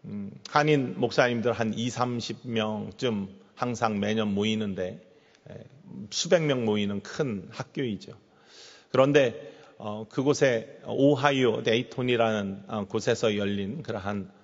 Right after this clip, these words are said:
깅엠스버그 처치라는 곳에서 열린 그러한 학교였습니다. 어, 그곳에 가가지고 열흘 동안 열심히, 아, 교회에 대해서 배우고 또한 기도하고 하는데, 한 가지 문제가 걸렸습니다.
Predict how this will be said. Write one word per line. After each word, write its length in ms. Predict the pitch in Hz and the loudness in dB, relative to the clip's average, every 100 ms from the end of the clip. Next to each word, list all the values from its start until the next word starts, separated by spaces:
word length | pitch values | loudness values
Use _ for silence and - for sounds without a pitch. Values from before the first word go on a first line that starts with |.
| _ | _
깅엠스버그 840 | - 120 117 117 113 - 113 107 107 | -4 -2 0 0 -4 2 2 2 -2
처치라는 600 | 120 104 - 107 101 101 | -2 -4 -4 -4 -4 -4
곳에서 460 | 95 101 - 120 | -6 -8 -6 -4
열린 420 | 107 95 95 113 185 - _ | -2 -2 -4 -6 -10 -18 _
그러한 400 | 110 98 98 101 | -6 -4 -6 -8
학교였습니다. 800 | - 117 - 110 - - - - _ _ _ _ - - - - - | -12 -10 -8 -8 -10 -16 -18 -20 _ _ _ _ -20 -20 -20 -20 -6
어, 360 | 113 107 113 120 | 0 0 -2 -8
그곳에 720 | - 147 151 165 131 - - - | 0 4 6 6 4 0 -8 0
가가지고 480 | 139 135 131 127 117 | 4 6 4 4 6
열흘 300 | 123 135 131 | 6 4 0
동안 520 | 120 104 107 123 101 - _ - | 0 0 0 -4 -8 -18 _ 0
열심히, 640 | 101 113 - 127 98 67 - | 2 2 0 0 0 -4 -14
아, 260 | 101 98 117 110 | -14 -14 -16 -4
교회에 320 | 113 113 110 | 4 6 4
대해서 600 | 104 110 101 107 107 - 104 | 0 -4 -4 -4 -4 -4 2
배우고 840 | 104 104 98 107 104 113 120 110 - | 4 4 0 -4 -6 -8 -14 -14 -2
또한 360 | 120 110 107 107 - _ | 0 2 -2 -4 -16 _
기도하고 760 | - 120 123 104 107 113 120 117 | -4 2 4 4 0 -4 -8 -8
하는데, 680 | 110 131 120 110 135 110 - - - | -4 -2 0 0 -2 -4 -16 -20 -4
한 140 | 165 | 4
가지 200 | 170 160 | 4 4
문제가 400 | 139 135 160 156 | 4 4 6 6
걸렸습니다. 760 | 139 135 127 - 127 123 139 110 | 6 4 0 -2 -4 0 -2 -4